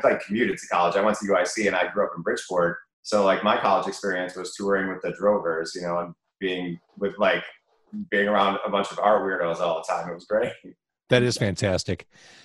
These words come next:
Speaker 2: So let's go back to the darkness that is you, Tim Larson.
Speaker 1: Oh.
Speaker 2: Um,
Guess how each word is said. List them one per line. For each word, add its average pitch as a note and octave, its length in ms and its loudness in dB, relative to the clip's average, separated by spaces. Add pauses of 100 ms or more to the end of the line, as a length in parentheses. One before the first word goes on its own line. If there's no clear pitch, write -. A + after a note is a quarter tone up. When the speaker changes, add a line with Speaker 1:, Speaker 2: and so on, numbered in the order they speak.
(100)
Speaker 2:
So F3 120 2
let's G#3 200 4
go C4 120 6
back E3+ 300 4
to D3 340 4
the A2+ 140 -4
darkness C3+ 600 2
that A#2 160 4
is G#2 240 2
you, G2 420 2 (240)
Tim F#2+ 200 2
Larson. E2 380 0 (340)
Speaker 1:
Oh. G#2+ 200 4
Speaker 2:
Um, G#2 320 4